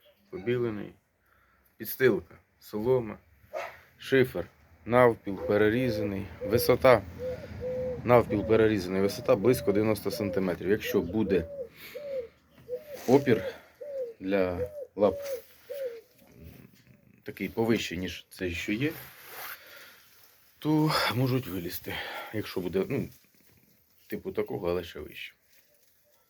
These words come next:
Можуть вилізти. Але дев'яносто сантиметрів вистачає, я собі просто переступаю, заходжу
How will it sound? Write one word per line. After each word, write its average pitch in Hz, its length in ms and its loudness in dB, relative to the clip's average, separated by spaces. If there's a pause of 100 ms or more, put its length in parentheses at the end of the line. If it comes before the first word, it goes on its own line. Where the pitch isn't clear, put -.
(580)
Можуть 101 320 -10
вилізти. - 360 -14
Але 107 160 4
дев'яносто 107 360 -2
сантиметрів 95 500 -4
вистачає, 95 460 0
я 87 80 -2
собі - 220 -14
просто - 400 -12 (1040)
переступаю, 87 680 -4 (400)
заходжу 82 440 -14